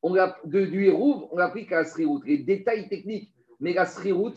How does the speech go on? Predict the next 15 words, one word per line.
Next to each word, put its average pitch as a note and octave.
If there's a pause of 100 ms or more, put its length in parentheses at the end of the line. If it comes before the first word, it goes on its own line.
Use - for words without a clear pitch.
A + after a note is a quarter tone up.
(180)
c'est F#3
dire -
quoi, F#3+
Srirout E3+
en C#3+
hébreu ? D#3
Location. D#3+ (300)
Srirout, G3+
c'est F3+
pas A3
un F#3+
emprunt, F#3
c'est D#3
pas -
gratuit. C#3+